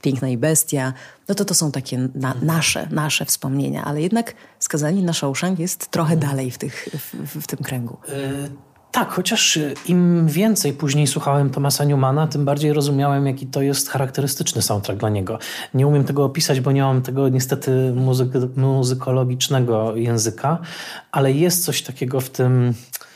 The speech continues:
Speaker 2: brzmieniu tej muzyki newmanowskiej. Potem ją, mm, słyszeliśmy w American Beauty, w sześć-,
Speaker 1: W Bondzie.
Speaker 2: w Bondzie, w Sześciu stopach pod ziemią, że, no,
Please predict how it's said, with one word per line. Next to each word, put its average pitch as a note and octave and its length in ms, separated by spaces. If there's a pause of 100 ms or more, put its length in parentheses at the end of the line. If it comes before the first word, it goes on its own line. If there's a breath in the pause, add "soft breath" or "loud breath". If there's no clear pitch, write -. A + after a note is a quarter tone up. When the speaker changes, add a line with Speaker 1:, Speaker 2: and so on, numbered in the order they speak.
(240 loud breath)
Speaker 2:
brzmieniu B2+ 720 (140)
tej A#2 140
muzyki A2+ 380
newmanowskiej. A#2+ 580
Potem A#2+ 280
ją, A#2 100
mm, A#2+ 680
słyszeliśmy A2+ 440
w - 20
American A2+ 360
Beauty, C#3 420
w A2 260 (440 loud breath)
sześć-, B2+ 220
Speaker 1:
W - 40
Bondzie. F3 480
Speaker 2:
w B2 140
Bondzie, D3 420
w - 40
Sześciu - 300
stopach C3 340
pod C3+ 140
ziemią, C3+ 420 (500 loud breath)
że, C#3 800
no, C#3+ 240